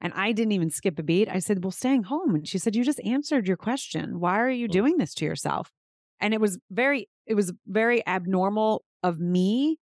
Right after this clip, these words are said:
Speaker 1: because I was always pretty confident in, like, my decisions. And so my whole family, everyone was like, "What's happening here?" Like,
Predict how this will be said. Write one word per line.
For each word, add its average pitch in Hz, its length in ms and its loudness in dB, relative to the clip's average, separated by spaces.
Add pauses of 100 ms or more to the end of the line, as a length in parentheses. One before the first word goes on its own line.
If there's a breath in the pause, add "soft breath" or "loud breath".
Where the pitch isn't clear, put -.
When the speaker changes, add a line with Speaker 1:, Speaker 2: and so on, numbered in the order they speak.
(140)
Speaker 1:
because 190 200 0
I 180 120 4
was 214 340 2
always 170 340 2
pretty 165 240 -2
confident 156 560 -2
in, 160 140 0
like, 156 200 2
my 160 120 2
decisions. 151 520 0
And 160 140 0
so 185 100 0
my 180 140 0
whole 196 180 2
family, 190 500 0
everyone 175 320 0
was 147 120 -2
like, 143 120 -6
"What's 175 180 -4
happening 143 380 -4
here?" 71 240 -12
Like, 113 180 -8